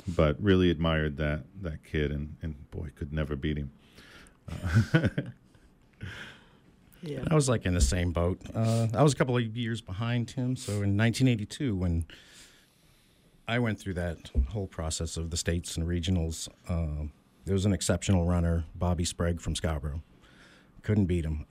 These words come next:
Speaker 3: I tried all s-, all season, and he ended up,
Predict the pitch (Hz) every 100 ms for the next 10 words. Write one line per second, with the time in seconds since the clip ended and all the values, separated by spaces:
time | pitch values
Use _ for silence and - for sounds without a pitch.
0 | - - 95 85 78 90 87 92 - -
1 | - - 107 117 - 127 123 123 123 -
2 | 98 92 92 127 117 92 87